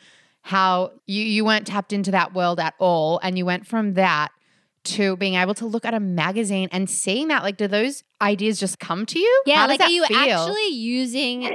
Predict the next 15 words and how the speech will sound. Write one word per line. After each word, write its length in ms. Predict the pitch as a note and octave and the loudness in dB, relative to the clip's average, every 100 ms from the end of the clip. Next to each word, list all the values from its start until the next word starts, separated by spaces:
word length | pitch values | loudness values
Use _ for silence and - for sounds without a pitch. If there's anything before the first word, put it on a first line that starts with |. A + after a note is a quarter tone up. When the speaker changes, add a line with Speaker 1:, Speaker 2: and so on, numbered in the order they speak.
| A3 | -4
Speaker 2:
the 80 | A#3 | 0
fashion 380 | A3+ A3 C#4+ B3 | 0 0 -2 -4
magazine, 480 | A3 A3+ A#3+ C4 C#4 | -2 -2 -4 -4 -2
or 80 | C4+ | -4
is 140 | D4 | -4
it 80 | A#3+ | -4
just 240 | B3+ - _ | -4 -6 _
as 340 | G#3+ A3+ A#3 A#3 | 0 0 0 -4
you're 280 | G#3+ G#3 | -2 -2
looking 320 | G3+ G#3 G#3+ F#3+ | -2 -6 -4 -4
at 160 | F3 | -2
it, 140 | F3 - - | -4 -6 -8
something 420 | - A3 G3+ F#3+ | -2 -2 -2 -2
else 280 | F#3 F3 G3 | -4 -4 -6
is 280 | F3+ - | -6 -8